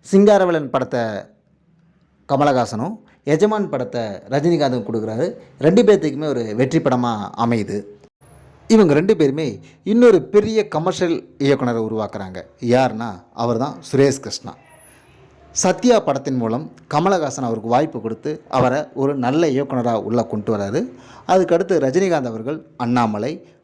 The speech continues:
பாஷா, வீரான தொடர்ந்து அவருக்கு படங்களை கொடுத்து அந்த படங்கள் பெரிய மாஸ் ஹிட் படங்களா மாறுது. ஒரு மிகப்பெரிய கமர்ஷியல் இயக்குனரா வலம் வராரு சுரேஷ் கிருஷ்ணா.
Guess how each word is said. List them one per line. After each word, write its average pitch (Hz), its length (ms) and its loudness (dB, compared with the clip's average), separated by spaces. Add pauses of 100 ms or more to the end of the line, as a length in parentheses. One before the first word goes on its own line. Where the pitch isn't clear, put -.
(120)
பாஷா, 123 600 2
வீரான 139 580 0
தொடர்ந்து 214 600 0
அவருக்கு 131 680 -4 (300)
படங்களை 143 360 0
கொடுத்து 123 640 -6
அந்த 127 220 -2
படங்கள் 147 380 0
பெரிய 170 380 0
மாஸ் 143 760 0 (240)
ஹிட் 175 200 0 (180)
படங்களா 131 340 0 (100)
மாறுது. 127 480 -2 (360)
ஒரு 113 640 0 (300)
மிகப்பெரிய 190 840 2
கமர்ஷியல் 180 540 -2
இயக்குனரா 127 600 -2 (120)
வலம் 135 260 2
வராரு 113 400 -4 (220)
சுரேஷ் 151 300 0
கிருஷ்ணா. - 400 -18